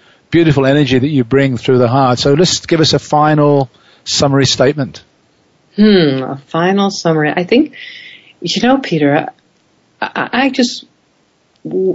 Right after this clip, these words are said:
Speaker 2: I wish that Amadeus becomes a household word. You know, and, and, and Amadeus means to love God. And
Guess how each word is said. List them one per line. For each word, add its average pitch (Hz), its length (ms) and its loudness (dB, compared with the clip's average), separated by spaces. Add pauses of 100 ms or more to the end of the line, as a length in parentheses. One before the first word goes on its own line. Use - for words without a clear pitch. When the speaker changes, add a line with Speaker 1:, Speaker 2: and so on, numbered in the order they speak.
(200)
Speaker 2:
I 247 300 0
wish 240 320 2
that 170 280 -2 (140)
Amadeus 165 640 0
becomes 147 580 -4
a 135 100 -6
household 147 680 -2
word. 131 360 -2 (1160)
You 180 140 2
know, 175 180 4
and, 175 360 0
and, 175 380 2 (480)
and - 640 0
Amadeus 190 680 2
means 170 380 -4
to - 160 -4
love 143 240 -2
God. 127 320 -6 (880)
And 170 340 2